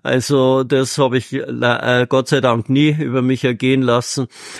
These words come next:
Und von daher hat's dann eine Zeit lang gedauert, bis ich dann irgendwie mir doch gesagt hab, "Mensch, der Herrgott hat mich so erschaffen, der hat schon was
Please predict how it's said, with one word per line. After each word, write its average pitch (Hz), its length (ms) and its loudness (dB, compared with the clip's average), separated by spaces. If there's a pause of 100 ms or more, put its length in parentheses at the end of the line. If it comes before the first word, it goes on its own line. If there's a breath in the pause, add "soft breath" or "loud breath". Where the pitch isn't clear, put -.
(160 loud breath)
Und 123 480 0
von 127 340 0
daher 131 800 2
hat's 143 260 -2
dann 131 280 -2
eine 139 120 -8
Zeit 131 300 0
lang 135 200 0
gedauert, 123 680 0 (360 loud breath)
bis 147 300 0
ich 147 300 0
dann 131 500 2
irgendwie 147 720 2
mir 139 220 2
doch 127 280 -2
gesagt 139 300 -2
hab, 135 200 0
"Mensch, 131 260 0
der 120 120 2
Herrgott 123 360 2
hat 123 140 0
mich 123 160 0
so 127 140 2
erschaffen, 127 880 0
der 120 200 0
hat 120 160 0
schon 117 160 -2
was - 440 -4